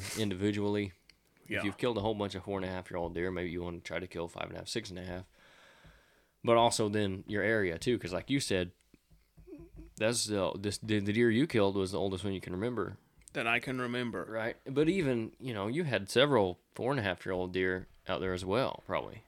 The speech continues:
Speaker 2: I did. This year was exceptional
Speaker 1: Yeah.
Speaker 2: for me. It really was.
Speaker 1: Yep.
Speaker 2: Uh,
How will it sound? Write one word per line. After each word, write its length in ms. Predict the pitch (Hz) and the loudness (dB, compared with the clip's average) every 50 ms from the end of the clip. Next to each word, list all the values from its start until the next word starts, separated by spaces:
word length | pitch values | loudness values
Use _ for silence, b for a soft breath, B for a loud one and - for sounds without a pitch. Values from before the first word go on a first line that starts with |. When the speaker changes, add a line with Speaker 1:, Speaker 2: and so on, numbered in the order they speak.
| _ - | _ -10
Speaker 2:
I 120 | - 80 104 | -8 -8 -6
did. 480 | 110 120 131 135 135 127 113 92 - - - - - - - | -4 -2 0 0 0 0 0 -2 -6 -10 -16 -20 -20 -8 -2
This 300 | - 131 131 131 - - | 0 0 2 2 0 0
year 180 | 127 117 117 | 0 0 2
was 260 | 117 117 117 110 - 113 | 2 0 0 0 -2 -4
exceptional 720 | 104 - - - 120 107 - - - 95 87 - - - _ _ - - | -6 -6 -4 -4 -4 -4 -4 -6 -10 -8 -10 -12 -12 -16 _ _ -12 -8
Speaker 1:
Yeah. 140 | - - - - | -6 -6 -6 -6
Speaker 2:
for 140 | - - 113 | -8 -8 -8
me. 220 | 104 101 101 90 80 | -8 -8 -8 -10 -10
It 80 | 71 | -10
really 220 | 76 104 107 110 110 | -8 -6 -6 -4 -4
was. 360 | 107 110 98 80 - - - - - - - | -4 -4 -4 -6 -6 -10 -14 -16 -14 -12 -10
Speaker 1:
Yep. 120 | 98 - | -8 -6
Speaker 2:
Uh, 200 | - 104 92 92 | -6 -6 -6 -6